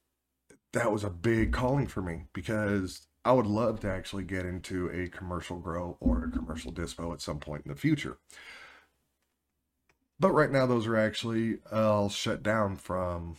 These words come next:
what I understand until I believe it is August of twenty twenty-four is when they're supposed to, or sooner,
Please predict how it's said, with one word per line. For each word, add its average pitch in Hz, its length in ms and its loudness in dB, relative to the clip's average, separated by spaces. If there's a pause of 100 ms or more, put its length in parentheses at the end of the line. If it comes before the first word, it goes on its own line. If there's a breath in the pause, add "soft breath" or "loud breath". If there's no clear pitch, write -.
(100)
what 92 200 0
I 90 80 4
understand 87 440 -2
until 87 360 -2
I 90 60 0
believe 95 240 0
it 92 60 0
is - 200 -4
August 95 420 0
of 73 120 -12
twenty 98 380 -6
twenty-four 104 760 -6
is 98 140 -8
when 101 180 0
they're 98 120 0
supposed 101 420 -4
to, 95 200 -2
or 110 200 2
sooner, 98 480 0